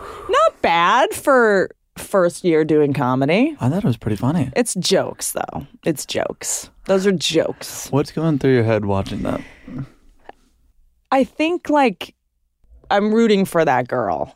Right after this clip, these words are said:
Speaker 1: you know? Like, I was working so, I was trying so hard to make it in comedy. I mean, that was, like, I was doing four spots a night, going to, like, Hermosa, Pasadena, Comedy Store, like, waiting for three hours to go up at an open mic for two minutes. Like, I,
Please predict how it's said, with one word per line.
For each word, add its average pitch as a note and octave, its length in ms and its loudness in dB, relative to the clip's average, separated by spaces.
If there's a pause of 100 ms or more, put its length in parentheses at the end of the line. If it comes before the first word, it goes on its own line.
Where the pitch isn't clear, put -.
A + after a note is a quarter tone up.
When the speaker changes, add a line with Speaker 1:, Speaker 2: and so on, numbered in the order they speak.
Speaker 1:
you F#3 120 2
know? F3 600 2
Like, F3 260 0
I E3+ 240 2
was F#3 300 0
working D3+ 460 0
so, - 380 -4
I E3 140 2
was F3 180 -2
trying D#3+ 360 -2
so D3+ 540 0
hard B2+ 460 -4 (540)
to - 100 -2
make D#3 180 2
it C#3 60 0
in C#3 60 -2
comedy. B2+ 380 -2
I - 60 -2
mean, E3+ 180 0
that F3+ 200 0
was, G3 140 -2
like, D#3 280 0
I E3 100 -2
was D#3 120 -2
doing D3+ 180 -4
four D#3 220 0
spots D3+ 280 -2
a D#3 60 -4
night, C#3 440 0
going C#3 260 0
to, C#3+ 60 0
like, B2+ 300 -2 (240)
Hermosa, F3 840 2 (280)
Pasadena, F3+ 1040 2 (460)
Comedy G3 460 2
Store, D3 440 2
like, C3 180 -2
waiting F3 300 2
for E3 140 -4
three F#3 260 0
hours D#3+ 340 2
to E3 80 -6
go D#3+ 80 2
up D#3 140 0
at D#3+ 60 -2
an D#3+ 100 -2
open D#3 240 0
mic D#3 300 0
for - 120 -8
two E3+ 260 -2
minutes. D#3 420 0
Like, C3 200 0
I, C#3+ 140 0